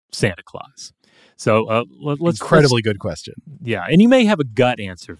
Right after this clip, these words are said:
Speaker 1: for this. Your instincts may tell you one way or another, but, uh, I thought we might apply a little logic here. So, first of
Speaker 2: Mm.
Speaker 1: all, kind of in the pro category, Talek has white hair,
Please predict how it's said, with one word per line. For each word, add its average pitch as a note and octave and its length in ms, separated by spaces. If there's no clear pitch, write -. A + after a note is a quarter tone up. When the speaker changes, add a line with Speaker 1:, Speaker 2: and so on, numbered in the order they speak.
Speaker 1:
for F#2 100
this. - 300
Your A#2 160
instincts D3 460
may G#2+ 160
tell G#2 240
you F2+ 180
one F2+ 180
way F2 80
or F2 60
another, B2 380
but, A#2+ 240
uh, B2 120
I A#2 160
thought C3 160
we A#2+ 100
might A2+ 140
apply G#2 260
a F#2 80
little E2+ 260
logic - 360
here. - 200
So, C#3 180
first E3+ 280
of C#3+ 60
Speaker 2:
Mm. C3 40
Speaker 1:
all, A#2 100
kind F3 180
of E3 80
in D#3 60
the B2+ 80
pro C#3 420
category, - 720
Talek A#2+ 520
has B2 360
white C3+ 240
hair, A#2 280